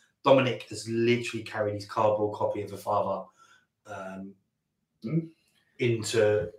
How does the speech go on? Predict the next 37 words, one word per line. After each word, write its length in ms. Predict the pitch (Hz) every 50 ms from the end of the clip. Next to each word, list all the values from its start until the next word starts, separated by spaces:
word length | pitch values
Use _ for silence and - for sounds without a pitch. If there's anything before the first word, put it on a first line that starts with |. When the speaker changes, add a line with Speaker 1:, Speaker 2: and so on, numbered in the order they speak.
| - _ -
Speaker 1:
a 140 | 117 117 104
match 240 | 98 98 - -
at 100 | - 120 113
Mania, 480 | 110 104 104 101 101 101 101 - - - - - - - - _
but 420 | - 120 117 - - - - - _ _ _ _ _ _ _ _ _ _ _ _ _ _ _ -
even 260 | 135 131 117 113 113
that 160 | 113 110 110 -
could 120 | - 113
have 100 | 98 98
been 180 | 107 101 101 - -
hugely 840 | - - - - - - 117 110 110 107 107 101 - - 101 98 95
better. 360 | 92 104 101 117 117 113 - - - - - - -
Speaker 2:
Yeah. 140 | 113 113 120
Speaker 1:
Um, 640 | - 123 123 123 123 123 120 120 120 120 120 - - _ _ _ _ _
it, 80 | - 135
it's 260 | 135 - - 123 -
just 160 | - 160 -
a 40 | 160
poor, 420 | - - - - - - 151 156 123
it's 120 | 120 -
a 40 | 123
poor 340 | - - - 147 147 143 135
investment 580 | 127 127 135 127 - - 117 107 107 107 107 - - - - _ _ _ _ -
in 400 | 135 123 117 117 113 117 120 - -
your 160 | 120 110 107
wrestling 420 | 113 123 117 - - 120 110 104
fans, 560 | 98 - 127 117 95 92 90 - - - - - -
Speaker 2:
And 200 | 160 - - 214
Speaker 1:
because 160 | - 131 127 120
they 140 | 135 131 147
know 140 | 156 - 117
that 160 | 113 - -
every 220 | 151 - 120 117 113
Speaker 2:
Hold 40 | -
on. 60 | 180
Speaker 1:
single 260 | - - 151 139 143
year 320 | 143 123 - - - -